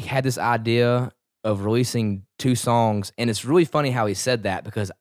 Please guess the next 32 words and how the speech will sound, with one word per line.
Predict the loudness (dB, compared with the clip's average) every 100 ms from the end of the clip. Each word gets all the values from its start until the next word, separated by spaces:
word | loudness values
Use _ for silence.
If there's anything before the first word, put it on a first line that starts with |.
| _ _ _ _ -6
when | -6 -2
Cole | 0 0
Taylor | 2 0 2 2
did | 0 0
it, | -2 -6 _ _ _ _ _
he | -2
did, | 0 0
like, | 0 -2
two | -2 0
songs | 0 0 0
or |
whatever | -2 -2 0
like | -2 -2
that. | -2 -2 -4 -10 _ _ _
I, | 4
like, | 6 4
loved | 4 4 4 4
the |
idea | 2 0 0 2 2
of | 2
that. | -2 -6 -4
And | -4 -2
so, | 2
like, | 2
when | 2 0
John | 2 4
brought | 4 4
it | 4
up, | 6
I | 4
was | 4
like, | 2 0 0 -4